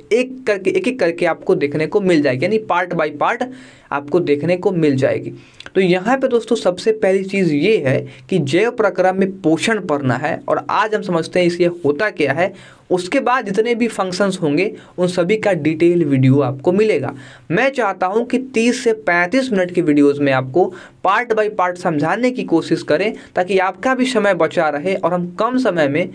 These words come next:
ज़्यादा से ज़्यादा चीज़ों को अचीव कर पाएँ, ले पाएँ।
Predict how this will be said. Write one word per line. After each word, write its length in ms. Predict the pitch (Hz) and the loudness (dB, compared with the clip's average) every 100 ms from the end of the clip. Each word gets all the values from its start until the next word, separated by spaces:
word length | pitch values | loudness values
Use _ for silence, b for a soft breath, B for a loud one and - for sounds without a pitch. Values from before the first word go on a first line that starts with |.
| B B B | B B B
ज़्यादा 520 | 139 131 165 208 247 254 | -2 0 0 0 -2 0
से 180 | 254 | 0
ज़्यादा 360 | 185 165 165 190 | 0 0 0 -2
चीज़ों 360 | 185 160 147 147 | 0 2 4 4
को 180 | 185 226 B B 185 | 2 0 B B -4
अचीव 320 | 190 247 254 | 0 0 0
कर 180 | 196 180 | 0 -2
पाएँ, 300 | 175 180 220 B B 147 | 0 -2 -4 B B 2
ले 260 | 165 208 | 4 2
पाएँ। 320 | - 113 113 | 0 -4 -6